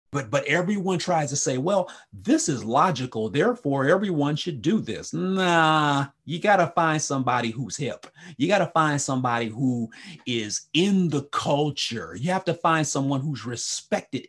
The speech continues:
in the culture to say it, and then people will gravitate towards it.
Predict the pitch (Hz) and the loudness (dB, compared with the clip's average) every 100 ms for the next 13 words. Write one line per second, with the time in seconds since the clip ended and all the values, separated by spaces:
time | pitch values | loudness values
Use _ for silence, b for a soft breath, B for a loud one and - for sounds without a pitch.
0 | - 190 214 202 156 - - 165 196 208 | -4 -2 0 0 -2 -6 -4 0 0 0
1 | - 113 107 - B 143 123 - 123 113 | -6 -6 -6 -8 B -8 -4 -2 -2 -2
2 | 110 - 110 B 123 107 160 143 165 123 | -4 -6 -14 B -6 0 0 0 -4 -6
3 | 120 117 117 113 - 107 95 - 104 82 | -4 -2 -2 -4 -6 -8 -8 -8 -10 -10
4 | - - | -16 -20